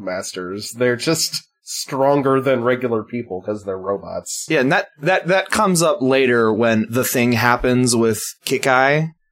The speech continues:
Speaker 2: He's just kind of throwing himself around instead of actually fighting like he is now. But we'll get there.
Speaker 1: Uh, his little transformation thing is he pulls out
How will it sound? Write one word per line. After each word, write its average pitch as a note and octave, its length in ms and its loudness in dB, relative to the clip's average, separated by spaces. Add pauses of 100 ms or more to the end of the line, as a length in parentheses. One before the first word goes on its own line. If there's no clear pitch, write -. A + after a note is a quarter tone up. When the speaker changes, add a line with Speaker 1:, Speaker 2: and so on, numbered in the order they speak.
Speaker 2:
He's C3+ 300 0
just C3+ 200 0
kind A2+ 240 0
of G#2+ 80 0
throwing A#2 460 2
himself G#2+ 540 2
around E2+ 580 0 (120)
instead G#2 380 0
of F#2 220 -2
actually F#2+ 460 2
fighting F#2 400 0
like F#2 180 -2
he F#2 140 -2
is E2 180 -2
now. C#2+ 200 -6 (920)
But B2 120 -2
we'll C3+ 140 0
get A#2+ 240 -2
there. F2 280 -12 (300)
Speaker 1:
Uh, B2+ 120 0 (100)
his F3+ 220 -2
little G3 260 2
transformation E3+ 800 -2
thing A#2+ 280 2
is B2 280 -4
he C#3+ 100 0
pulls D3 320 0
out C3+ 260 2